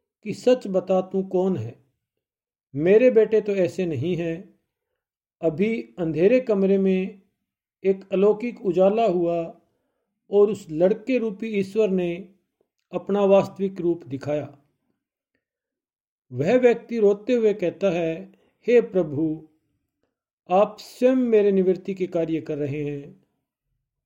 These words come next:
यदि मुझसे इतने ही प्रसन्न हो तो मुक्ति ही दे दो ना।" प्रभु कहते हैं कि "जो आप भुगत रहे हैं वो आपके प्रारब्ध हैं। आप मेरे सच्चे साधक हैं,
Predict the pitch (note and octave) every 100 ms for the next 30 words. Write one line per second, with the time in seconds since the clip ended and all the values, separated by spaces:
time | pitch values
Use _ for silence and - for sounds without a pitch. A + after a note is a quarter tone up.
0 | - F#3+ G3 G#3+ A3+ G3+ - A#3 A3 A#3
1 | B3+ B3 A3+ - G#3+ G#3+ A#3 G#3 E3+ F3+
2 | F3+ F3 E3 F3+ - _ _ _ _ -
3 | C#3 F#3+ F#3+ - C4 G3 A3 F3 F3 D#3+
4 | D#3+ C3 A#2 _ _ _ _ _ _ _
5 | _ _ _ _ _ _ _ _ _ _
6 | - G#3 G3 G#3+ G#3+ F3+ F3 G#3 G3 G3
7 | G3 - _ _ _ _ _ _ _ _
8 | _ G3+ F3+ F#3+ G#3 G3+ G3+ D#3+ D#3+ A3
9 | A3 G3+ G3 F#3+ F3+ F#3 - _ _ _
10 | _ _ _ E3+ G3+ F#3+ F#3 - F#3+ -
11 | E3+ F3 F#3+ D#3+ D#3+ E3+ F3+ - _ _
12 | _ _ _ _ _ _ _ F3+ G3 F#3+
13 | G3 G3 G3+ - G3 G3 A#3 G3 E3+ E3+
14 | F3 E3 D#3 F3 -